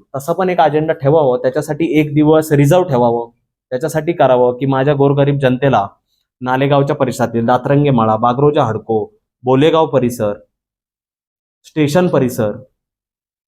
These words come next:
आता पावसाचं दिवस आहे, मोठा पूर आलेला आहे, त्याच्यापासून जर प्री प्लॅनिंग सगळ्यांनी बसून केलं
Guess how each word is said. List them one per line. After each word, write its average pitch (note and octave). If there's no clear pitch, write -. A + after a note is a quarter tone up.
आता C#3
पावसाचं D3
दिवस B2+
आहे, A2
मोठा C3+
पूर E3+
आलेला B2+
आहे, G#2
त्याच्यापासून -
जर F#3+
प्री F#3+
प्लॅनिंग F#3
सगळ्यांनी F#3
बसून F3
केलं D3